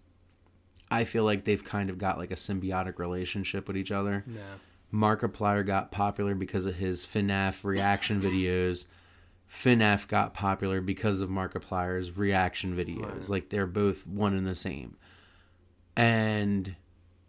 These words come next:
Speaker 1: I know that there's also, like, F G T V was supposed to be in the movie or whatever, and they're big players of the game. I don't fucking like them, whatever.
Speaker 2: I don't even know that, who that is. So.
Speaker 1: Right,
Speaker 2: <laughs>
Speaker 1: right, exactly. Um, I think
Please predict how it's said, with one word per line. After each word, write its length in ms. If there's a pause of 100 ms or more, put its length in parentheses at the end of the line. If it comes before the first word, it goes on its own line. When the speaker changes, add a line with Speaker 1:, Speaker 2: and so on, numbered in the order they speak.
(200)
Speaker 1:
I 120
know 180
that 120
there's 240
also, 400
like, 220
F 180
G 220
T 260
V 300
was 200
supposed 360
to 60
be 120
in 100
the 60
movie 380
or 80
whatever, 500
and 280
they're 180
big 340
players 480
of 80
the 60
game. 160
I 60
don't 200
fucking 220
like 140
them, 140
whatever. 380 (280)
Speaker 2:
I 60
don't 100
even 100
know 180
that, 140 (140)
who 80
that 140
is. 200
So. 160
Speaker 1:
Right, 380 (160)
Speaker 2:
<laughs> 140
Speaker 1:
right, 380
exactly. 680 (160)
Um, 640 (1700)
I 100
think 720